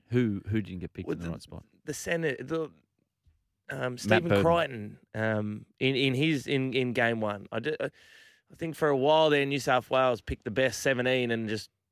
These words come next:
Speaker 2: gave him a jersey and, "You'll work it out." Whereas I
Speaker 1: Hmm.
Speaker 2: think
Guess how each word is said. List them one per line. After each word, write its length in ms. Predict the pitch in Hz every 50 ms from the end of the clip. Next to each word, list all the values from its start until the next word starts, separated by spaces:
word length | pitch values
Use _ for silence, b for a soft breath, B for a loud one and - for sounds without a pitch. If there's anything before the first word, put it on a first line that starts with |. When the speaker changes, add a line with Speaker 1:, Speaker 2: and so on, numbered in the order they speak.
| _ _
Speaker 2:
gave 140 | - 123 120
him 100 | 120 117
a 40 | 113
jersey 420 | 101 107 113 113 110 101 104 107
and, 180 | 104 98 101 101 - _ _ -
"You'll 340 | 107 104 104 123 127 117
work 200 | 117 117 110 -
it 80 | 107 107
out." 220 | 107 107 101 - - -
Whereas 380 | - 110 107 110 110 104 104 -
I 80 | -
Speaker 1:
Hmm. 0 |
Speaker 2:
think 320 | - - 120 113 104 -